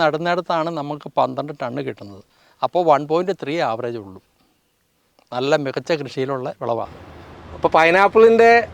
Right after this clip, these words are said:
Speaker 2: കൃഷി ഒന്നാം ഘട്ടം ചെയ്യുന്ന തോട്ടങ്ങളാണ് ഇതിന് ചുറ്റുമുള്ളത്. അപ്പോൾ ഇതെങ്ങനെയാണ് ഇതിനൊരു തോട്ടം തിരഞ്ഞെടുക്കുമ്പോൾ ശ്രദ്ധിക്കേണ്ട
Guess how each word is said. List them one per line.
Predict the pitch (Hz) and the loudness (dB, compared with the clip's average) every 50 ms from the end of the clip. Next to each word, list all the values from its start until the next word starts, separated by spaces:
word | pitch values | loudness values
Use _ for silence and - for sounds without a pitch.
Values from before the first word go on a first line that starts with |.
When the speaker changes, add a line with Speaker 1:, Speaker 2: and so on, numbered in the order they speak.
| - - - - - | -16 -20 -12 -2 0
Speaker 2:
കൃഷി | 170 160 - - 220 208 180 180 | 0 0 4 6 6 8 8 6
ഒന്നാം | 180 190 196 208 214 233 240 247 247 226 226 | 6 4 2 2 4 4 4 4 4 4 2
ഘട്ടം | 208 175 - - 214 220 233 - - - - | 2 0 2 2 2 2 0 -2 -10 0 2
ചെയ്യുന്ന | 185 190 190 208 214 208 214 214 - - - - - | 4 4 6 4 4 6 4 2 2 -2 -10 0 4
തോട്ടങ്ങളാണ് | 185 175 180 175 190 202 208 214 214 190 165 165 170 208 220 190 156 | 6 6 6 6 4 4 4 6 4 6 4 4 4 2 2 0 0
ഇതിന് | 170 185 196 170 | 0 0 0 -2
ചുറ്റുമുള്ളത്. | 165 147 - 196 196 165 143 131 131 147 180 226 - - - - - - - - - - | -2 -2 2 4 4 6 6 4 4 2 2 -2 -4 -14 -20 -20 -20 -20 -18 -10 -2 0
അപ്പോൾ | 170 170 202 214 | 2 2 2 2
ഇതെങ്ങനെയാണ് | 196 214 214 226 233 220 208 175 160 165 165 | 4 2 4 4 4 4 4 4 2 0 0
ഇതിനൊരു | 151 175 180 175 170 170 160 156 - - - - - - - - - - - - - - - - 165 | -2 0 0 2 2 0 -2 -2 -6 -10 -20 -20 -20 -20 -20 -20 -20 -20 -20 -20 -20 -14 -6 -2 0
തോട്ടം | 147 156 156 - 185 175 156 | 2 2 0 0 -2 0 2
തിരഞ്ഞെടുക്കുമ്പോൾ | 175 156 160 165 175 175 165 175 180 175 170 - | 4 4 4 4 4 2 2 0 0 -2 -2 -2
ശ്രദ്ധിക്കേണ്ട | 170 151 151 160 165 165 156 | -4 -4 -2 0 0 4 4